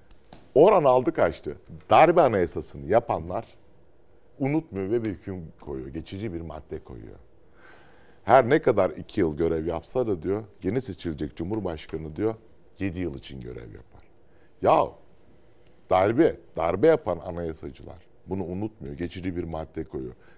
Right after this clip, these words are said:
Siz neden koymuyorsunuz? Siz bu anayasayı yaparken geçici bir madde koysanız, bu ilk seçimdir, bir kez daha aday olabilir deseniz hiçbir sözümüz yok bakın. Ama siz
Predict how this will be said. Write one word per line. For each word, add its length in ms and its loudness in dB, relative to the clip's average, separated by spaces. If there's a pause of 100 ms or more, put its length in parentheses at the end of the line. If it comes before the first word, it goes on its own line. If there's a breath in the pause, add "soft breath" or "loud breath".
Siz 320 -4
neden 340 0
koymuyorsunuz? 840 -10 (540 loud breath)
Siz 280 4
bu 100 12
anayasayı 480 6
yaparken 540 4
geçici 380 2
bir 80 6
madde 380 4
koysanız, 640 -4 (2000 soft breath)
bu 220 10
ilk 160 6
seçimdir, 720 4 (720)
bir 240 6
kez 260 6
daha 180 6
aday 200 4
olabilir 460 0
deseniz 360 -4
hiçbir 720 0
sözümüz 720 -2
yok 140 -2 (100)
bakın. 220 -20 (640 soft breath)
Ama 180 -2
siz 320 0